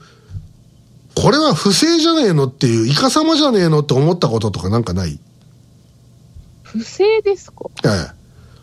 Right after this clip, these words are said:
Speaker 1: まあ、あなたの場合は、ほら、あの、ね、あの、スロッター優子ですから、あの、ね、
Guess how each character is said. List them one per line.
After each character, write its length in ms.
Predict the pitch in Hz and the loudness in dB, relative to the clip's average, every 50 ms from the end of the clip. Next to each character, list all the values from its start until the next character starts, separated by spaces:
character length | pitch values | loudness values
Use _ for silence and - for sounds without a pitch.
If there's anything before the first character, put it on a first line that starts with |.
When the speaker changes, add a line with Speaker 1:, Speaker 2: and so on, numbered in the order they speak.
| - - - - - - - - - | -20 -20 -20 -20 -20 -20 -20 -6 0
Speaker 1:
ま 100 | 202 170 | 2 2
あ、 40 | 156 175 | 4 4
あ 40 | |
な 80 | 208 240 | 2 2
た 120 | 220 262 | 2 2
の 100 | 233 202 | 2 2
場 140 | 175 175 170 | 4 4 4
合 40 | 160 | 4
は、 40 | 147 | 2
ほ 100 | 131 147 | 2 2
ら、 140 | 131 117 110 | 2 2 0
あ 60 | 104 | 0
の、 320 | 104 107 104 101 98 95 - - - - - - - | 0 -2 -2 -2 -4 -4 -8 -12 -20 -20 -20 -8 -2
ね、 300 | 139 156 165 131 101 85 - - - - | 0 2 2 2 0 -4 -8 -16 -10 -6
あ 80 | - 117 | -4 -2
の、 100 | 113 113 | -2 -2
ス 140 | 104 - 165 | 0 0 2
ロ 100 | 175 190 | 2 2
ッ 20 | 180 | 0
タ 300 | 185 - - 143 131 120 | 0 0 0 2 2 2
ー 60 | 117 | 2
優 160 | 139 147 135 | 2 2 0
子 140 | - 110 95 | 0 -2 -4
で 80 | 92 | -6
す 80 | 90 - | -6 -8
か 100 | - 85 | -8 -8
ら、 200 | 78 76 73 78 - - - - - - - - | -8 -8 -8 -8 -10 -10 -12 -16 -20 -20 -14 -8
あ 80 | - 98 | -6 -4
の、 720 | 98 98 95 92 90 87 87 85 85 85 85 85 82 - - - - - - - - - - | -2 -2 -2 -2 -2 -4 -4 -4 -4 -6 -6 -8 -8 -10 -14 -20 -20 -20 -20 -20 -20 -8 -2
ね、 280 | - 135 127 98 82 | 0 2 2 2 -2